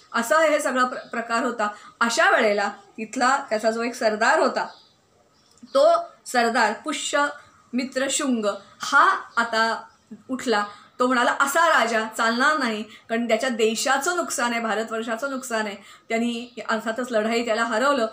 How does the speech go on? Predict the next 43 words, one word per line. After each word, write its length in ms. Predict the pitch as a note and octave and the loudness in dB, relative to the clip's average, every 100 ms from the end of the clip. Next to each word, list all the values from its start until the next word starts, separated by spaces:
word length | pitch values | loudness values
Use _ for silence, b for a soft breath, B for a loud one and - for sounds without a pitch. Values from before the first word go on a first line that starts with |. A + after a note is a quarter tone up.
| B B | B B
सगळी 240 | A3+ A3+ | -4 -2
सत्ता 320 | B3 A3+ - | -2 -2 2
आपल्या 260 | D#4+ D#4 C#4 | 2 2 0
ताब्यात 320 | C4+ A3 A3 | 0 0 0
घेतली 380 | G#3+ A3+ - G#3+ B B | -2 -6 -8 -14 B B
आणि 100 | A#3 | -6
पहिलं 420 | B3 B3 A#3+ D#4+ | -2 0 4 4
काय 180 | E4 C4 | 4 0
केलं 260 | B3 A3 A3 | 0 -2 0
असेल, 540 | G#3+ G#3 G3+ - - | -2 -6 -12 -16 -10
तर 40 | G#3 | -10
आपली 220 | - B3 | -4 -4
सेना, 380 | - A3 A3 F#3+ | -2 -2 0 -4
विजिगीषू 500 | G#3+ G3+ A3 A3+ A#3+ | -4 -6 -6 -6 -6
वृत्ती, 500 | A#3 - C#4 C#4 C#4 B G3 | -8 -8 -8 -8 -10 B -2
वैदिक 360 | G#3+ G3+ A3 F#3+ | -2 0 -4 -4
धर्म 440 | A3+ C#4+ D4 C#4 C#4+ B - | 0 0 2 0 -2 B -4
याला 360 | A3+ C4 D#4+ | 0 4 4
त्यांनी 340 | D#4 - A#3 A#3+ | 2 -4 -6 -6
खूप 200 | B3 G#3 | -6 -2
बढावा 360 | G3+ G#3+ G#3+ | 0 2 0
दिला. 260 | G#3 G#3 G3+ - B B - | 0 -4 -6 -10 B B -8
दुसरी 300 | A#3+ C#4+ E4 | -6 -2 0
त्यांनी 200 | D4+ C#4+ | 0 0
जर 140 | C4+ | 0
गोष्ट 260 | C4 C4 B3+ | 0 0 -2
कोणती 300 | B3 A#3 A#3+ | -4 -4 -6
केली 240 | A3+ G#3+ | -8 -4
असेल, 600 | A3 A3 G#3 G#3 - - | -4 -4 -8 -12 -20 -6
तर 180 | A3+ A#3 | -2 -2
त्यांनी 300 | A3+ A3 A#3 | -2 -2 -2
हे 280 | B3+ A#3+ G#3+ | -4 -6 -4
जे 100 | A3+ | -4
सगळे 220 | A3+ A3+ | -2 -4
बुद्ध 240 | G#3 G3+ A#3 | -6 -6 -6
मठ 400 | G#3+ G#3 B3 B3+ | -4 -2 -2 -4
होते, 260 | A3 G3 | -6 -8
ज्यांनी 220 | G#3 G3 | -10 -10
त्या 200 | G#3 G#3+ | -8 -8
आश्रय 360 | A3 A3+ A3+ B3 | -8 -8 -4 -4
दिला 200 | C4 A3+ | -2 -2
होता 140 | A3 G#3 | -2 -4
ग्रीकांना, 440 | G#3 G#3 G3+ G3+ | -8 -6 -6 -6